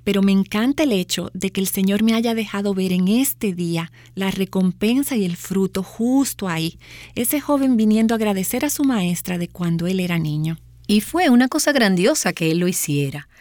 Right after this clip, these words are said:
Speaker 2: Creo que es muy importante que nos alentemos unos a otros y que animemos a aquellos que nos han bendecido, especialmente a quienes nos han servido, y poder decirles gracias.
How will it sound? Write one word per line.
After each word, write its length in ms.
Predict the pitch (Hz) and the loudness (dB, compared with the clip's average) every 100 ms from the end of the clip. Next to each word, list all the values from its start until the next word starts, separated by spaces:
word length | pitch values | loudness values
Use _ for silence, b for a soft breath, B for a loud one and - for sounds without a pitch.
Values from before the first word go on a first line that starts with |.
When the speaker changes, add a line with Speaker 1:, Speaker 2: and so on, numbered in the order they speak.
| b b | b b
Speaker 2:
Creo 240 | - 277 302 | -2 0 2
que 80 | |
es 100 | 269 | 4
muy 240 | 220 220 277 | 6 6 6
importante 720 | 320 233 185 - 202 190 160 | 4 2 -2 0 0 0 -2
que 160 | - 196 | -2 0
nos 180 | 214 | 2
alentemos 640 | 247 247 247 285 359 277 180 | 4 4 4 2 0 0 0
unos 300 | 180 196 214 | 0 0 0
a 140 | 202 | 0
otros 640 | 170 160 156 165 156 - - | 0 -2 -4 -6 -6 -8 -8
y 100 | - | -6
que 140 | 226 240 | -2 2
animemos 560 | 240 233 302 359 339 | 6 6 4 0 -2
a 80 | 277 | -2
aquellos 540 | 247 - 220 196 170 - | -2 0 2 2 0 0
que 100 | 208 | 0
nos 160 | 202 - | 0 0
han 220 | 247 302 | 0 2
bendecido, 840 | 175 156 147 - 160 151 135 135 B B B B B | 2 0 0 -2 -2 -2 -4 -10 B B B B B
especialmente 800 | 214 247 - 285 359 254 196 196 | -2 0 2 2 2 4 4 2
a 60 | 190 | 2
quienes 280 | 196 180 180 | 2 0 0
nos 180 | 175 196 | -2 0
han 200 | 175 247 | 2 2
servido, 800 | - 240 165 165 175 143 135 - | 2 0 0 -2 -2 -2 -6 -4
y 120 | - 220 | 0 2
poder 280 | 220 247 | 4 4
decirles 800 | 320 359 - 190 156 160 - - - | 2 0 2 2 2 0 -2 -6 -10
gracias. 960 | - 175 175 190 208 - - - - | -8 -2 2 2 2 -4 -10 -12 -12